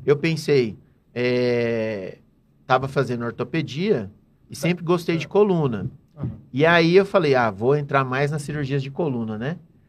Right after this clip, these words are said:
Speaker 1: É, durante a residência. Aí um professor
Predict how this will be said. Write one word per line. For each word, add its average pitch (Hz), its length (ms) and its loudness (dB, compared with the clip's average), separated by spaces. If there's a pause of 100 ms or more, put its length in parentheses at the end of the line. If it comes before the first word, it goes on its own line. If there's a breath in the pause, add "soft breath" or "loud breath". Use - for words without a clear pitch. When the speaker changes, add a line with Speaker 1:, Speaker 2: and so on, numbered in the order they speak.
(260)
Speaker 1:
É, 110 260 -2
durante 117 340 -6
a - 40 -4
residência. 117 760 -6
Aí 135 400 0
um 170 200 -2
professor 139 720 0